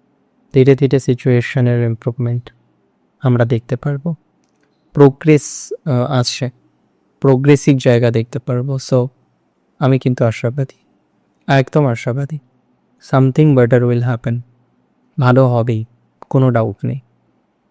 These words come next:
So, স্ট্রেস কম নিয়ে এগোন, বেটার হবে। আর, আর রইল বাকি অন্যান্য বিষয়ের মধ্যেও তো অনেক কথা বলার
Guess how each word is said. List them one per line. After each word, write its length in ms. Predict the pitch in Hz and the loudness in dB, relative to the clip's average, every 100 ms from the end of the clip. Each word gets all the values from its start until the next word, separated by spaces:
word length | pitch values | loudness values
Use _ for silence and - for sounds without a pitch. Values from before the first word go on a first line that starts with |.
| - | -8
So, 80 | - | -4
স্ট্রেস 400 | 131 - 135 131 | -4 -2 -2 -2
কম 220 | - 127 | -2 0
নিয়ে 200 | 123 147 | 2 0
এগোন, 240 | 151 120 123 - _ _ _ _ _ - | 0 -2 -6 -8 _ _ _ _ _ -6
বেটার 280 | 131 120 135 | -4 -2 -4
হবে। 240 | 139 131 _ _ _ _ _ _ _ _ _ _ _ _ | -4 -6 _ _ _ _ _ _ _ _ _ _ _ _
আর, 400 | 165 139 139 139 | 2 6 6 4
আর 180 | - 135 | 2 0
রইল 240 | 135 139 | 2 2
বাকি 240 | 147 147 160 | 2 2 2
অন্যান্য 340 | 135 135 139 | 2 2 0
বিষয়ের 420 | 135 131 - 135 | 0 0 0 0
মধ্যেও 400 | 131 127 123 147 | 0 -2 -4 -4
তো 120 | 143 143 | -2 -2
অনেক 160 | 135 - | -2 -4
কথা 260 | 127 143 | -4 -4
বলার 280 | 131 123 123 | -2 -2 -2